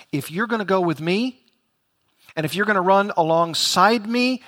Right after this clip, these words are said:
then we're going in this direction. Any other direction, don't go there. Forward to this direction." So if you're gonna talk about the walk-by-walk step of the Christian life, go forward in following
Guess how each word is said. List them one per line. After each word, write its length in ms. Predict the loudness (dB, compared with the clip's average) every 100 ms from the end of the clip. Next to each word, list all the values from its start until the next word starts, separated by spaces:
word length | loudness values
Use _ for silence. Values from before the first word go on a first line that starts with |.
| -6
then 220 | -2 0
we're 160 | 2 2
going 360 | 2 2 0
in 200 | -2 -4
this 180 | -2 -2
direction. 480 | 0 0 0 -4 -8
Any 180 | -4 0
other 160 | 0 0
direction, 480 | 0 0 0 -8 -4
don't 200 | -4 -4
go 160 | -6
there. 180 | -6 -12 _ _ _ _ _ _ _ _ -10
Forward 580 | 0 4 6 4 4 -4 _ _
to 120 | -4 0
this 240 | 2 0
direction." 460 | 0 0 0 -6 -14 _ -20 -20 -16 -2
So 80 |
if 60 | 0
you're 80 | 2
gonna 160 | 0
talk 240 | 4 4 6
about 280 | 4 4 0
the 120 | -6
walk-by-walk 1300 | 0 4 4 4 -2 0 2 2 2 4 4 4 -2
step 520 | -8 -6 2 4 4 -2
of 120 | -8
the 60 |
Christian 340 | -6 -6 -4 0
life, 260 | 2 2 0 -18 -12 0
go 220 | 0 0
forward 840 | -4 -2 4 4 4 -2 -4 -8
in 180 | -12 -10
following 680 | -2 4 4 4 0 -4